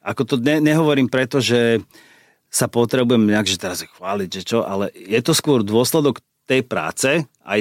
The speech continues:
toho dopytu zvonku, ale ide o to, že napríklad ja už teraz viem, že my keď začneme, že prvého marca pracovať,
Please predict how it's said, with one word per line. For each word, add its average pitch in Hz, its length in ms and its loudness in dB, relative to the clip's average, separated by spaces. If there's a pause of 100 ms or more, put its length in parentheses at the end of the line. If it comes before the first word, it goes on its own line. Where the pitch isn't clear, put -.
toho 120 240 0
dopytu 110 400 -2
zvonku, 98 340 -4
ale 104 240 2
ide 113 160 2
o 110 120 6
to, 113 160 0
že 107 240 2 (280)
napríklad 107 600 -2 (640)
ja 110 120 -2
už 117 120 2
teraz 123 300 0
viem, 107 220 2
že 107 140 2
my 104 140 2
keď 107 260 0
začneme, 110 360 2
že 101 180 0
prvého 113 380 0
marca 104 360 0
pracovať, 117 800 -2